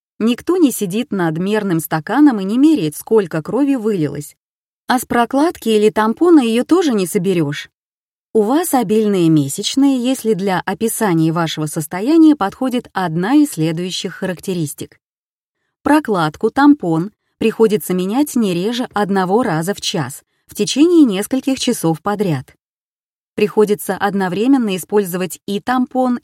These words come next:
и прокладку. Кровотечение длится дольше семи дней. Объем менструации снижает качество жизни, негативно сказывается на физическом,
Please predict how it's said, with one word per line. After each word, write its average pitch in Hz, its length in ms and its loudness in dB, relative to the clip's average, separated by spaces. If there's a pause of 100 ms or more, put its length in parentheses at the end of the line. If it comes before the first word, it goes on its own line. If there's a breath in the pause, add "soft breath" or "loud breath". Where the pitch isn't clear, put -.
и 190 120 -6
прокладку. 196 800 -6 (720)
Кровотечение 214 800 2
длится 190 480 -2
дольше 180 520 0
семи 170 360 -2
дней. 170 480 -2 (640)
Объем 208 420 0
менструации 240 920 0
снижает 220 720 -2
качество 196 640 -2
жизни, 156 540 -2 (300)
негативно 233 560 4
сказывается 185 640 -4
на 262 100 0
физическом, 180 720 -6